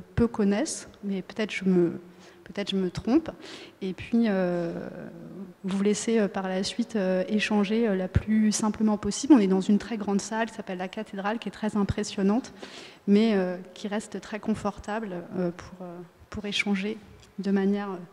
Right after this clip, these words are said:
de manière intime là, sur, euh, une question finalement qui est la question aussi de notre cadre de vie. Donc, euh, c'est très bien qu'on soit dans des conditions, euh, qui soient des bonnes conditions,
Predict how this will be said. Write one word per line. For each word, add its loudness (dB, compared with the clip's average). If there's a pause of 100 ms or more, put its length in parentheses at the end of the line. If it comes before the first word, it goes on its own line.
(760)
de 4
manière 4
intime 4
là, -4
sur, -8
euh, -6
une 10
question 2
finalement 0
qui -8
est -2
la -2
question -2
aussi 0
de 4
notre -2
cadre 0
de 0
vie. -4
Donc, -6
euh, -10
c'est -10
très -6
bien 0
qu'on 0
soit -2
dans 4
des 0
conditions, 0
euh, -2
qui -10
soient -6
des -2
bonnes 2
conditions, -4